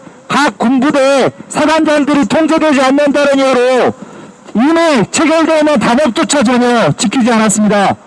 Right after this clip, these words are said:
임금 교섭은 기재부의 권한이라는 이유로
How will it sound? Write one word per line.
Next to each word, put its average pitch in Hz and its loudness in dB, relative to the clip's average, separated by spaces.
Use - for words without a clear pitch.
임금 285 2
교섭은 294 2
기재부의 311 0
권한이라는 302 2
이유로 294 0